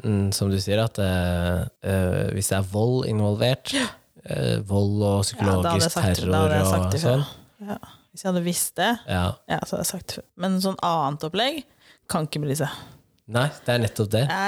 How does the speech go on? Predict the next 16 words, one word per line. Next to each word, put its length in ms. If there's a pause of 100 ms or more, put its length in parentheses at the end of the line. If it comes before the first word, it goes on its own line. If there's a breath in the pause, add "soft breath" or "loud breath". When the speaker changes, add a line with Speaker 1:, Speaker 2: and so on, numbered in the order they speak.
(120)
Speaker 2:
jeg 80
tror 400
ikke 100
det, 120
altså. 220 (140)
Speaker 1:
Det 100
er 200
ekstremt 680
vanskelig. 540
Speaker 2:
Ja, 140
for 120
du 60
kan 180
tråkke 300
opp 80
i 80